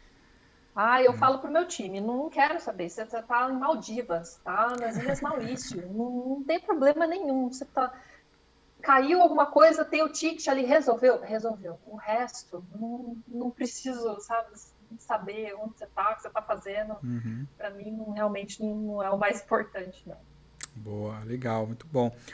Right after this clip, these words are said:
Speaker 2: Ó, e o Valdésio aqui, ele te respondeu, ó, ele falou, "Abraços, Ju, não sou mais I B M, tô na Enkitec Accenture", agora ele tá no,
Speaker 1: Ah,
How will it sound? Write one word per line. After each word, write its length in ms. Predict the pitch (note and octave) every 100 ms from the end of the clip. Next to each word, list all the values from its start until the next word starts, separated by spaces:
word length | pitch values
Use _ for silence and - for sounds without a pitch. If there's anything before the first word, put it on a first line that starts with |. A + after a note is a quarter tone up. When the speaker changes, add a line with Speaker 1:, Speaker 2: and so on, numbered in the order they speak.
| -
Speaker 2:
Ó, 80 | C3
e 80 | B2+
o 60 |
Valdésio 520 | B2+ C#3+ C#3 C3 D3 D3
aqui, 160 | -
ele 160 | D#3+ F3+
te 140 | -
respondeu, 560 | E3 - G3+ F#3 C3+ A#2+
ó, 80 | A#2+
ele 160 | B2+
falou, 400 | - C#3 C3+ C3+
"Abraços, 560 | C3+ C3+ E3+ E3+ - D3
Ju, 280 | C#3+ G3 A3+ - - - -
não 180 | C#3 G#3
sou 200 | - F#3
mais 240 | F3 F3
I 20 | F#3
B 100 | E3+
M, 340 | C#3 C#3 A#2+
tô 200 | - C#3+
na 180 | - C#3
Enkitec 560 | D#3 E3+ E3 - C#3+ D#3+
Accenture", 640 | E3+ - - C3 C3 A#2+ A#2
agora 280 | A#2 C#3
ele 160 | F#3 G#3
tá 200 | - G3+
no, 520 | G3+ G3 D#3+ C3+ A#2+
Speaker 1:
Ah, 200 | A#2 -